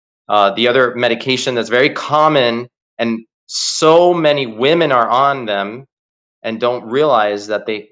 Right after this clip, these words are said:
alter your gut function and they increase gut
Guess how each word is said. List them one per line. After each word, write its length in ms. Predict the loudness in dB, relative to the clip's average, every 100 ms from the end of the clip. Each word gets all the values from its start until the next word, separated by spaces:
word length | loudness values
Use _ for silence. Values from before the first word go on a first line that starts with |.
| 0
alter 800 | 0 0 -6 -4 -2 -2 -4 -10 _ _ _
your 260 | -8 -2 -2
gut 340 | 0 0 0
function 420 | -4 -4 -4 -6 -6
and 120 | -4
they 240 | -6 -8 -8
increase 460 | -8 -6 -8 -6
gut 200 | -4 -4